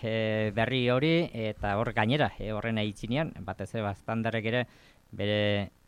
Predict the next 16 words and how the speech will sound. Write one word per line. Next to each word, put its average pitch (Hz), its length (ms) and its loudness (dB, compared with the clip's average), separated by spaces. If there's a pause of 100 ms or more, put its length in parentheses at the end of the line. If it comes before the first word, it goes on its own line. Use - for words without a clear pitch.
(360)
iritzia 117 420 0
eman 113 200 4
dezaten, 113 460 0
eh, 92 460 -4
halako 104 680 -2
galdetegi 107 520 -4
bat, 110 240 0
eh, 104 160 -2 (420)
antolatu 110 880 0
dute, 135 320 0 (240)
biltzar 120 340 2
nagusitik, 117 720 2
eh, 107 180 2
laster 104 360 0
hogeita 101 340 0
hiruen, 147 340 0